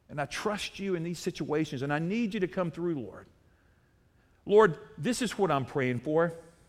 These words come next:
Reasons to pray. "That the Father will be glorified in the Son living through me." May Christ be glorified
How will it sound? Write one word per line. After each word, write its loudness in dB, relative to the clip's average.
Reasons 0
to -6
pray. 2
"That 2
the 6
Father 6
will 4
be 6
glorified 8
in 2
the 0
Son 2
living 0
through -6
me." -12
May -2
Christ 0
be -4
glorified 2